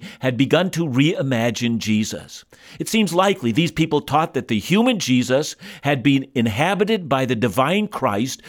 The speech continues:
who was pure spirit. And John seizes upon this for what it truly is. This is not just a distortion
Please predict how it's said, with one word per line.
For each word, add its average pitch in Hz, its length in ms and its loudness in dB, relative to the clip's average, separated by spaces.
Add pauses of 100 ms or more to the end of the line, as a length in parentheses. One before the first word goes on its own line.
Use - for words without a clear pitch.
(140)
who 139 100 2
was 135 200 4
pure 120 360 0
spirit. 92 500 -4 (400)
And 143 120 2
John 175 300 2
seizes 254 560 0
upon 123 360 0
this 139 160 0
for - 140 0
what 123 180 2
it 131 100 -2
truly 120 400 0
is. 85 380 -4 (340)
This 247 180 -2
is 185 160 0
not 156 380 0
just - 440 -2
a 131 60 -2
distortion 160 800 0